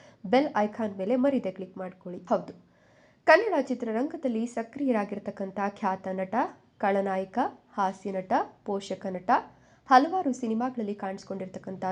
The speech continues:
ದೊಡ್ಡಣ್ಣನವರು ಭದ್ರಾವತಿಯ ಸ್ಟೀಲ್ ಫ್ಯಾಕ್ಟರಿಯಲ್ಲಿ ಕೆಲಸ ಮಾಡ್ತಾ ಇದ್ರು.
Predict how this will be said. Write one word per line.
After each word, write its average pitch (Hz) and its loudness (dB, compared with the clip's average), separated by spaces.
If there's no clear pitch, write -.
ದೊಡ್ಡಣ್ಣನವರು 214 0
ಭದ್ರಾವತಿಯ 262 4
ಸ್ಟೀಲ್ 233 -4
ಫ್ಯಾಕ್ಟರಿಯಲ್ಲಿ 208 -2
ಕೆಲಸ 214 -4
ಮಾಡ್ತಾ 175 -6
ಇದ್ರು. 175 -10